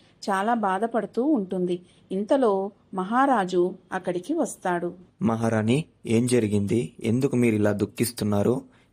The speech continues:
Speaker 2: ఆ విషయం ఏంటో నాతో చెప్పండి."
Speaker 1: "మరేం లేదు మహారాజా, మనము ఎన్నో పూజలు చేశాం, దాన ధర్మాలు చేస్తున్నాం, కానీ మనకు ఇంకా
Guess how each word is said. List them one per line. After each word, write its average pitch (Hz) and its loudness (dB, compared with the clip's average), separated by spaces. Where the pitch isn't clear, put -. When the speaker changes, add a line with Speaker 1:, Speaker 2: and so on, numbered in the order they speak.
Speaker 2:
ఆ 110 -2
విషయం 107 -2
ఏంటో 113 2
నాతో 107 0
చెప్పండి." 107 0
Speaker 1:
"మరేం 302 4
లేదు 320 0
మహారాజా, 269 0
మనము 269 2
ఎన్నో 262 2
పూజలు 277 2
చేశాం, 254 0
దాన 247 2
ధర్మాలు 311 4
చేస్తున్నాం, 254 -2
కానీ 247 2
మనకు 247 0
ఇంకా 247 -2